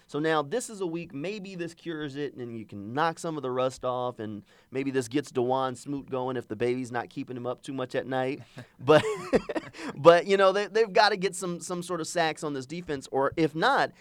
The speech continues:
Speaker 1: they're gonna be in the conversation of the Seahawks defense, because right now,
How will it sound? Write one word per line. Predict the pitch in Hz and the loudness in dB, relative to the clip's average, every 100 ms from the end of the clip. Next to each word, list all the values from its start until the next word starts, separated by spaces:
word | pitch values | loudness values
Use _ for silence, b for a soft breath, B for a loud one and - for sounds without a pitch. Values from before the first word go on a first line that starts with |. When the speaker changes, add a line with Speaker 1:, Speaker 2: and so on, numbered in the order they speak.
| B - | B -4
Speaker 1:
they're | 147 220 | 0 2
gonna | 226 | 2
be | 165 170 | 2 0
in | 151 | 0
the | |
conversation | 139 160 147 135 156 147 139 143 131 | 2 2 2 0 0 0 -2 -4 -2
of | 131 123 | -2 -2
the | 123 | -6
Seahawks | - 285 262 135 - | -4 4 4 4 0
defense, | 123 107 135 143 | -10 -8 -8 -8
because | 131 131 113 | -6 -6 2
right | 135 151 | 2 2
now, | 185 247 185 170 | 2 2 2 0